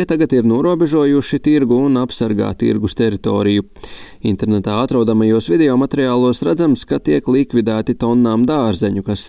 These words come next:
tika pārdoti Siņfadī tirgu. Veselības jomas varas iestādes šodien paziņoja par četrdesmit deviņiem jauniem inficēšanās gadījumiem visā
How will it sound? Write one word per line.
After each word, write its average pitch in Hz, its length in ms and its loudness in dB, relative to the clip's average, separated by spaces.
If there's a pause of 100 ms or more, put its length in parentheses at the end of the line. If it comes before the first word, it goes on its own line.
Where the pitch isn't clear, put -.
tika 110 240 -2
pārdoti 110 560 -2
Siņfadī 110 640 -2
tirgu. 107 380 0 (800)
Veselības 104 560 -2
jomas 127 320 0
varas 151 240 -2
iestādes 131 480 -2
šodien 160 400 0
paziņoja 151 480 2
par 143 160 -4
četrdesmit 127 640 -2
deviņiem 107 480 2
jauniem 110 380 0
inficēšanās 117 760 -2
gadījumiem 135 540 2
visā 131 180 -4